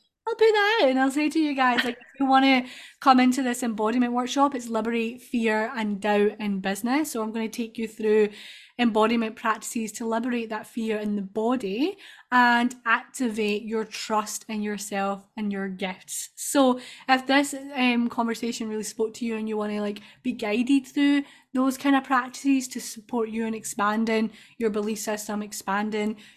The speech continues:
your nervous system and tapping into your body, then I would love to have you there. I'll leave the link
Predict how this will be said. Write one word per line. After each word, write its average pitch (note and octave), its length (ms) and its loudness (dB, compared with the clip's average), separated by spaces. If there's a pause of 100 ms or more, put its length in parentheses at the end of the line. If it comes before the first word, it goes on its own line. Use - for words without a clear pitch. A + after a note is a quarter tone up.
your G#3 680 0
nervous G#3 460 -2
system G3+ 460 -6
and G3+ 100 -6
tapping G#3 380 -6
into G#3 240 -8
your G3+ 100 -4
body, G3 340 -4
then G#3+ 220 -6 (260)
I C#4+ 80 0
would D#4 80 -2
love B3+ 200 0
to B3 60 -10
have G#3 260 -6
you G#3+ 80 -4
there. G#3+ 240 0 (280)
I'll B3 100 4
leave B3+ 260 4
the C4+ 120 0
link A3 380 -2